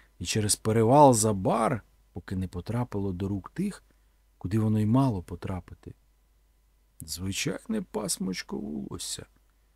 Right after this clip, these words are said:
мовив аристократ, «завдяки якому можна багато що вилучити з тіла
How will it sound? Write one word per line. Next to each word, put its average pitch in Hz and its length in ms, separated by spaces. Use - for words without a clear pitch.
мовив 82 340
аристократ, 85 600
«завдяки 92 500
якому 139 400
можна 123 400
багато 120 560
що - 200
вилучити 147 640
з - 140
тіла 180 480